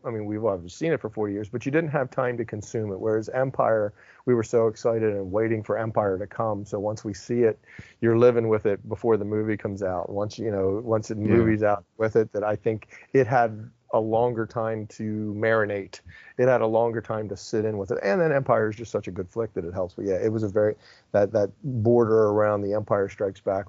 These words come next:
Speaker 1: 'cause A New Hope didn't have that, right? They, they add that after
Speaker 2: Yeah.
Speaker 1: the fact a little bit, so it was just Star Wars, which had its iconic, uh, lettering and, and, uh, font, if you will, and, and look. But yeah, that Empire Strikes Back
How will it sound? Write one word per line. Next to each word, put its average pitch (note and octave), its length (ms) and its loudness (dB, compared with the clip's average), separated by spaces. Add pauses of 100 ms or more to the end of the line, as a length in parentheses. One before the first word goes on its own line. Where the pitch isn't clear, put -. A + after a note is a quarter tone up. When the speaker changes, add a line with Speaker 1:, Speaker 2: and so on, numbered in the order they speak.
(160)
Speaker 1:
'cause B2 140 0
A B2 60 4
New B2+ 200 6
Hope A#2+ 260 2
didn't G#2 220 -6
have G2 240 -8
that, F2 180 -8
right? G2 160 -6
They, G2 160 -6
they G2+ 180 -4
add G#2+ 280 -2
that G#2 220 -4
after G#2+ 320 -4
Speaker 2:
Yeah. G2 200 0
Speaker 1:
the F2+ 60 -4
fact D3 240 0
a - 180 -16
little B2+ 80 -6
bit, A#2+ 240 4
so A2+ 80 -2
it G2+ 40 -2
was A2 120 -10
just G#2+ 180 -12
Star A#2+ 300 2
Wars, G#2 180 -4
which G#3+ 200 -8 (340)
had C#3+ 220 0
its D#3+ 120 -4
iconic, A2 540 -6
uh, G#2+ 240 -4 (120)
lettering A2 520 -2
and, G2+ 160 -10
and, G#2 240 -10 (240)
uh, A#2 80 -10
font, G#2+ 380 -2
if A2 100 -10
you G#2+ 80 -6
will, G#2+ 320 -2
and, G2+ 180 -8
and A2 220 -10
look. A2 340 0
But G#2 140 -2
yeah, G#2+ 160 0
that A#2 160 2
Empire A#2 340 0
Strikes G#2+ 320 -6
Back G#2 240 -4